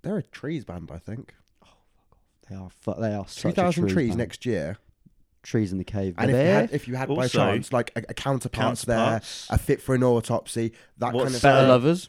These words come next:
Speaker 3: Better
Speaker 1: Better
Speaker 3: Lovers,
Speaker 1: Lovers,
Speaker 3: that's
Speaker 1: you
Speaker 3: it.
Speaker 1: could have all this kind of
Speaker 3: They
Speaker 1: thing
Speaker 3: could all be
Speaker 1: there.
Speaker 3: there, and then there could be an End set as well.
Speaker 1: That's my thinking.
Speaker 2: Oh,
Speaker 3: End
Speaker 2: God.
Speaker 3: in the forest.
Speaker 1: Oh.
Speaker 2: Sh-, you shut your mouth, Dan.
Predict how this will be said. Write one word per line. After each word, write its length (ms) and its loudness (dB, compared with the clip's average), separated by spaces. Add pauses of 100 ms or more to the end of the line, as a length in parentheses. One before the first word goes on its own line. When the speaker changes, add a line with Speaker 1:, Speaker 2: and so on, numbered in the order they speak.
Speaker 3:
Better 200 2
Speaker 1:
Better 200 8
Speaker 3:
Lovers, 180 8
Speaker 1:
Lovers, 0 -
Speaker 3:
that's 280 6
Speaker 1:
you 60 10
Speaker 3:
it. 40 10
Speaker 1:
could 100 4
have 260 2
all 100 -2
this 200 0
kind 220 -2
of 80 -4
Speaker 3:
They 140 8
Speaker 1:
thing 80 -2
Speaker 3:
could 120 4
all 180 6
be 200 6
Speaker 1:
there. 0 -
Speaker 3:
there, 360 6
and 140 2
then 80 0
there 80 2
could 220 -6
be 140 2
an 100 2
End 260 2
set 300 -2
as 180 -2
well. 160 0
Speaker 1:
That's 140 -2
my 80 -2
thinking. 440 -4 (540)
Speaker 2:
Oh, 160 -6
Speaker 3:
End 300 8
Speaker 2:
God. 60 4
Speaker 3:
in 80 2
the 60 0
forest. 580 -2 (440)
Speaker 1:
Oh. 600 2 (760)
Speaker 2:
Sh-, 220 -20
you 140 -8
shut 280 -12
your 140 -14 (120)
mouth, 300 -20
Dan. 340 -4